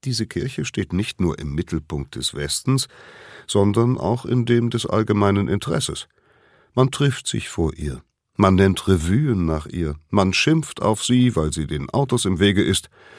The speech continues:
man regt an, sie abzureißen und anderswo wieder aufzubauen, man lässt sich in ihr trauen.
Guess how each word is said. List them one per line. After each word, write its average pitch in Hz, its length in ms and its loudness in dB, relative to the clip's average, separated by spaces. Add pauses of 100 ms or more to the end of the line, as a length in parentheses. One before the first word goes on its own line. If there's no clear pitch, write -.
man 101 140 6
regt 87 320 0
an, 92 160 0
sie 80 180 -2
abzureißen 90 800 0
und - 360 -8
anderswo 104 720 2
wieder 87 200 2
aufzubauen, 98 600 4 (420)
man 95 180 2
lässt 82 300 -2
sich - 200 -8
in 78 160 -10
ihr - 220 -6
trauen. - 500 -12